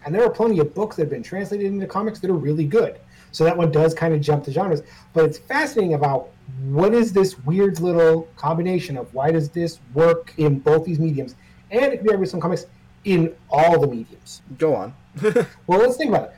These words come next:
Speaker 1: Like, we have comics where it's hand-drawn. That works. Captain America on a comic?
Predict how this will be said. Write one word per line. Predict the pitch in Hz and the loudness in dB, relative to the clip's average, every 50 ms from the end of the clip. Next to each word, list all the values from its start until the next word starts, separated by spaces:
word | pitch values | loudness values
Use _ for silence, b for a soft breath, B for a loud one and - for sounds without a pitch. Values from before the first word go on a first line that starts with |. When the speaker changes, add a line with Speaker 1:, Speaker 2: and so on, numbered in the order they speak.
| B B | B B
Speaker 1:
Like, | 160 151 147 147 - | -4 -2 -2 -2 -2
we | 170 190 | -2 -2
have | 233 240 240 | -2 -2 -2
comics | - 233 - 160 170 185 - - - - - _ | -2 0 0 0 -2 -4 -8 -12 -18 -20 -16 _
where | 151 143 147 | -2 0 0
it's | 147 - - - - _ | 0 -2 -8 -18 -20 _
hand-drawn. | - - 160 190 214 190 160 175 170 165 165 170 - - - _ _ _ - - - | -10 -4 -2 0 0 0 2 2 2 2 0 -2 -6 -14 -20 _ _ _ -20 -10 -6
That | 147 139 - | -6 -6 -6
works. | - - - | -8 -12 -8
Captain | - - - 180 - 185 | -4 -2 -2 -2 -2 -2
America | 185 185 190 185 185 | 0 0 0 2 0
on | 185 151 | 0 -2
a | 147 | -2
comic? | - 214 240 254 247 | -2 -4 -4 -4 -6